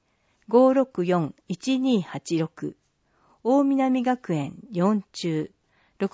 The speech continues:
月二十日水曜日。九月二十九日土曜日。五六四、四三四一。一中。五月一日火曜日。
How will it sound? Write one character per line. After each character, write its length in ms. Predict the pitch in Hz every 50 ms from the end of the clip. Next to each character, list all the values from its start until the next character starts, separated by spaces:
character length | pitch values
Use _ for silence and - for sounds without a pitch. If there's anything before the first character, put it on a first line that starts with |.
| 285 269
月 260 | 285 277 269 - 254
二 160 | 220 - 240
十 140 | - - -
日 180 | - 220 214 202
水 340 | - - - 214 226 226
曜 200 | 220 226 208 185
日。 240 | 156 - 139 - - _ _ _ _ _ _ _ -
九 120 | - 302
月 360 | 302 302 277 285 - 190 156
二 200 | 127 190 226 262
十 240 | 247 226 226 202 185
九 140 | 175 - 214
日 320 | 208 185 175 - - 143
土 160 | 123 - 151 156
曜 300 | 175 196 196 180 160 139
日。 200 | - 139 135 - _ _ _ _ _ _ _ _ _ -
五 280 | 202 214 240 262 269 262
六 120 | 269 262
四、 460 | 262 - 175 175 185 180 160 147 - _ _ _ _ _
四 280 | - 214 247 262 262 240
三 400 | - - - 262 240 196 165 147
四 240 | 147 156 165 160 160
一。 440 | 160 151 147 _ - - 135 - _ _ _ _ _ _ _ _ _ _ _ _ _ -
一 160 | 190 185 175 _ _ _ _
中。 420 | - - 233 226 214 208 185 - _ _ _ _ _ _ _ _ -
五 140 | 247 285 285
月 120 | 302 285
一 420 | 285 - - - - 202 208 196 -
日 320 | - 190 - - - -
火 180 | - - 170 180
曜 260 | 196 226 226 202 165
日。 240 | - 147 135 -